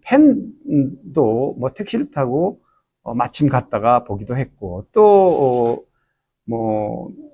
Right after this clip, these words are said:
공원에 묘지에 근무하는, 어, 직원이 또, 어, 구준엽의 그런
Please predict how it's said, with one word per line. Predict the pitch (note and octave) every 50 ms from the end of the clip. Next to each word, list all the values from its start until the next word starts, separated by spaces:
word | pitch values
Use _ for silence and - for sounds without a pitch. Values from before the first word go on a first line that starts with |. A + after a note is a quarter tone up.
| - - - - -
공원에 | - D3 D#3+ G3 G3 F3 C3 A2+ A2+ A#2+
묘지에 | A#2 C#3 D#3 E3 E3+ E3+ E3+ F3 E3+ D3 D#3+ E3+ E3+ E3 D#3+ D#3+ D#3 D3+ D3+ D3 C#3 C3+ C3 B2+
근무하는, | - C#3+ C#3 C#3+ D3 C#3 C3 B2+ B2 B2+ B2+ C3 B2+ B2 B2 A#2+ - -
어, | A2 G#2 G#2 G#2 G2+ G2+ G2 G2+ G2 G2 G2+ G2+ G2+ - _
직원이 | - - D3 C#3+ F3 G3 F#3 C#3+ A#2+ A#2+ B2 B2 A2+ G#2 - _ _ _ _ _ _ _ _ _ _ _ -
또, | C3 B2+ B2 A#2+ A#2 C3 C3+ _ _ _ _ _ _ _ _ _ -
어, | A2 G#2 G#2 G2 G2 G2 G2 - - _ _ _ _ _ _ _ _ _ _ _ _
구준엽의 | _ - C3+ C#3 C#3+ C3+ C#3 B2+ A#2 C3 A#2+ G2+
그런 | G#2+ G#2+ G#2 G2 G2+ A2+ A#2+ B2+ C3+ -